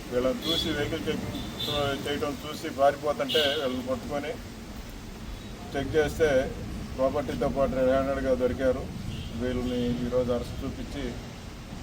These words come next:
రిమాండ్కు పంపించడం జరిగింది. ఆ, ఈ కేసుల్లో ఈ ముద్దాయిలను అరెస్ట్ చేసినందుకు గాను తిరుపతి జిల్లా ఎస్పీ గారు సుబ్రాయుడు సారు వీరిని అభినందించడం జరిగింది. క్యాష్ రివార్డు కూడా ప్రకటించడం జరిగింది. ఇంకా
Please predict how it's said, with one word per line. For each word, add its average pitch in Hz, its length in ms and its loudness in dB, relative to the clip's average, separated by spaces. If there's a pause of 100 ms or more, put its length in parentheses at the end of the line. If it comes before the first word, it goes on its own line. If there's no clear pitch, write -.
(160)
రిమాండ్కు 127 400 4
పంపించడం 117 480 0
జరిగింది. 117 380 -2 (1500)
ఆ, 123 300 8 (140)
ఈ 127 180 4
కేసుల్లో 143 680 2 (360)
ఈ 123 40 -2
ముద్దాయిలను 135 500 4
అరెస్ట్ 123 240 0
చేసినందుకు 131 420 0
గాను 131 420 2 (560)
తిరుపతి 123 320 -2
జిల్లా 127 220 2
ఎస్పీ 123 320 2
గారు 123 520 2
సుబ్రాయుడు 127 360 4
సారు 123 680 0 (600)
వీరిని 120 580 0
అభినందించడం 120 640 2
జరిగింది. 120 400 -2 (340)
క్యాష్ 120 260 0
రివార్డు 117 280 2
కూడా 113 160 2
ప్రకటించడం 113 640 -2
జరిగింది. - 400 -2 (640)
ఇంకా 131 240 6